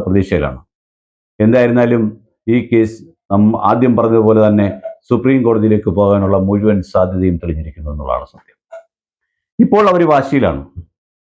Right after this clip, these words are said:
നല്ല വാശിയിൽ. തൻ്റെ ഭർത്താവിൻ്റെ മരണത്തിന് കാരണക്കാരായവർ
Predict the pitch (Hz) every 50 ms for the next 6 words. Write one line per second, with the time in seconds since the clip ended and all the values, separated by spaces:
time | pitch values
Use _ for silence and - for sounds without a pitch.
0 | _ _ _ _ _ _ _ _ - 104 110 123 127 135 117 110 107 104 - 127
1 | 117 - 67 - - _ _ _ _ _ _ - 107 117 123 127 131 - - 143
2 | 135 135 135 131 131 120 123 127 131 127 127 - 123 120 117 123 120 120 120 131
3 | 123 - - 120 117 117 117 117 117 120 120 120 117